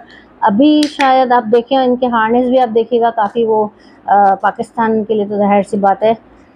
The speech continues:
बहुत महंगे हैं। आपने देखा होगा videos में इनको harness पहने हुए, वो मैंने अमेरिका से purchase किए थे।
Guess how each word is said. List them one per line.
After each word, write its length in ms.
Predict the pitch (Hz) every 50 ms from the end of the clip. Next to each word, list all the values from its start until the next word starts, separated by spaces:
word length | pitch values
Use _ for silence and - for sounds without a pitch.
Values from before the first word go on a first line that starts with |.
| _ _ _ _ _ _ _ _ _ -
बहुत 220 | - 208 226 226 226
महंगे 220 | 220 214 220 226
हैं। 80 | 240 240
आपने 200 | 233 240 220 220
देखा 280 | 208 208 202 - 240
होगा 160 | 233 226 233
videos 460 | 233 226 220 208 214 214 214 214 208 220
में 80 | 214
इनको 180 | 208 208 196 214
harness 360 | 214 208 190 190 202 208 202
पहने 280 | - 202 196 196 202 202
हुए, 140 | 214 226
वो 140 | 214 208 214
मैंने 220 | 208 202 196 202 202
अमेरिका 340 | 202 196 185 180 - -
से 200 | - - 214 214
purchase 440 | 220 - 208 190 - 202 208 208 -
किए 160 | - 214 202
थे। 200 | 196 - 233 254